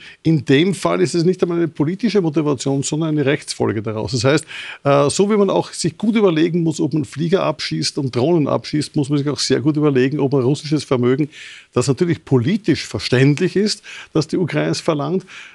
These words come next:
aber so einfach enteignen, da muss man sich sehr zurückhalten.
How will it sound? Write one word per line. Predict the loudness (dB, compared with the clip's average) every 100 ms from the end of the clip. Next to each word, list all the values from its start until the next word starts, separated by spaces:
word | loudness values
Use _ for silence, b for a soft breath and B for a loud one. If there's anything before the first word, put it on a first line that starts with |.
| B
aber | -2 0 0
so | 0 2 2
einfach | 2 0 -2
enteignen, | -2 -2 -2 0 0 -2 -4 -10 _
da | -4 -2
muss | 0
man | -2
sich | -2 -4
sehr | -4 -4
zurückhalten. | -4 -4 -4 -8 -6